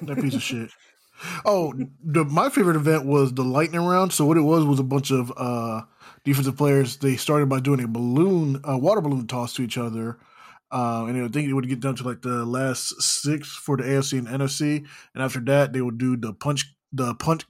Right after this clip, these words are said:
Speaker 1: uh, catch challenge. And they would go as long as they could, but every time they catch a ball, they'd have to hold that ball in their hand or hold it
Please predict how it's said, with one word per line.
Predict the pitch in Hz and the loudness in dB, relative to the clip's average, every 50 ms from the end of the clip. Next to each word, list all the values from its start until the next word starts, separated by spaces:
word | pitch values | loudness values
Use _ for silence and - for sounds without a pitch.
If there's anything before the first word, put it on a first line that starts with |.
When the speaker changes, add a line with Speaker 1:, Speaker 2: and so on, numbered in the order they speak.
| _ _ _ _ | _ _ _ _
Speaker 1:
uh, | - 147 143 139 139 135 135 131 127 - | 0 2 4 6 4 4 4 0 -2 0
catch | - 165 151 139 - _ | 0 0 0 0 -4 _
challenge. | - - 165 165 165 170 170 165 - _ - - - - - _ _ _ _ - | 0 2 4 4 4 2 -2 -4 -8 _ -18 -20 -20 -20 -20 _ _ _ _ -2
And | 147 143 135 131 127 123 120 120 117 117 120 131 | 0 2 2 2 0 0 -2 -4 -4 -4 0 2
they | 143 | 2
would | 143 135 127 | 2 2 4
go | 139 143 143 139 | 4 4 4 4
as | 123 117 | 2 0
long | 131 131 | -2 -4
as | 127 110 | -4 -6
they | 113 107 | -6 -10
could, | - - 165 165 147 135 123 | -4 0 2 2 4 2 2
but | 120 127 120 107 | 0 -4 -2 -2
every | 143 151 147 | 0 0 0
time | 143 156 143 131 | 0 0 0 0
they | 123 | -2
catch | 113 - 143 - - | -2 -4 -4 -4 -4
a | |
ball, | 117 113 139 143 143 135 | -4 2 4 4 4 4
they'd | 123 127 127 | 2 -2 -4
have | 131 110 - | -4 -6 -6
to | 123 | -12
hold | - - - 143 143 139 | -12 -6 -2 0 0 0
that | 131 127 120 | 0 -2 -2
ball | 131 139 131 127 | -2 0 0 0
in | 127 117 | -2 -4
their | 117 113 | -6 -4
hand | 120 139 143 139 123 120 120 110 - _ _ _ _ _ _ _ _ _ _ _ - - _ - - - | -2 0 0 0 0 -2 -6 -8 -12 _ _ _ _ _ _ _ _ _ _ _ -20 -20 _ -20 -8 -2
or | 190 165 143 | 0 0 2
hold | 120 156 160 160 143 | 4 4 4 4 4
it | 143 135 135 | 4 2 2